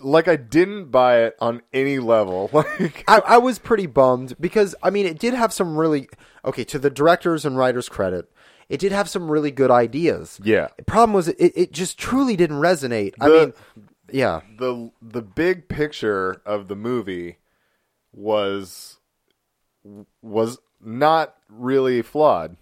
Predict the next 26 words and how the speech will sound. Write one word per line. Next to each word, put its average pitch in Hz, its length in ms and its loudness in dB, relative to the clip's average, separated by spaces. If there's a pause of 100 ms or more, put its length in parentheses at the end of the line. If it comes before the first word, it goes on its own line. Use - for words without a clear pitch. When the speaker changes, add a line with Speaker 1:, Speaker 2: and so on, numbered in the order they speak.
Speaker 1:
It 113 100 -2
was 120 220 0
actually, 120 560 2
you 110 120 -6
know, 92 200 -4
it's 101 160 -8
a - 60 -2
Speaker 2:
Yeah. 95 100 -4
Speaker 1:
pretty 135 260 -2
good 110 200 0
idea, 135 680 2
Speaker 2:
Yeah. 107 40 -10
Speaker 1:
you 110 100 -8
know. 92 240 -6 (440)
I 131 100 -2
just - 380 -8 (160)
feel 185 280 -4
like 175 240 -2
it, 123 200 -8 (140)
it 120 220 -6
couldn't 156 320 -4
figure 123 340 -2
out, 113 320 2
like, 101 180 -4
which 95 380 -8
lane 87 580 -6